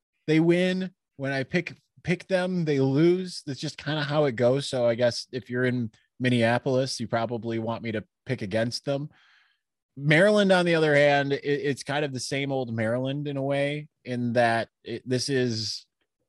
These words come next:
you know, they, they look great in non-conference. The only conference win they have right now is against Illinois, who very well could be the worst team in the conference. The, any, anytime they face other, other teams, granted, I mean, they've played some good teams, Iowa, Ohio State, but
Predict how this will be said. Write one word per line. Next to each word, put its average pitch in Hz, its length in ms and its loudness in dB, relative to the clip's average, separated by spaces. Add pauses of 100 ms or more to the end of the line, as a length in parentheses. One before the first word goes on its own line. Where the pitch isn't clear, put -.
(140)
you 120 100 0
know, 117 100 4
they, 123 160 4
they 135 180 4
look 143 200 4
great 127 340 0
in 135 120 -8
non-conference. 127 1040 -6 (220)
The 117 120 -4
only 143 240 0
conference 160 440 0
win 156 160 0
they 156 140 0
have 147 180 4
right 143 200 0
now 135 180 -2
is 123 100 -4
against 120 360 -8
Illinois, 123 500 0
who 113 240 -4 (140)
very 123 260 -2
well 123 320 4
could 117 320 -6
be 120 160 -4
the 113 120 -4
worst 113 340 -4
team 120 180 -4
in 117 60 -4
the 113 80 -6
conference. 104 680 -8 (1080)
The, 117 200 -6
any, 131 200 2
anytime 147 400 0
they 147 100 2
face 143 240 -2
other, 139 300 -4
other 143 200 0
teams, 151 380 -8
granted, 156 400 -4
I 151 60 2
mean, 131 160 -2
they've 156 160 -4
played 156 200 -4
some 160 140 -6
good 151 160 -2
teams, 156 320 -4
Iowa, 147 500 2
Ohio 135 380 -4
State, 143 500 -6
but 123 180 -2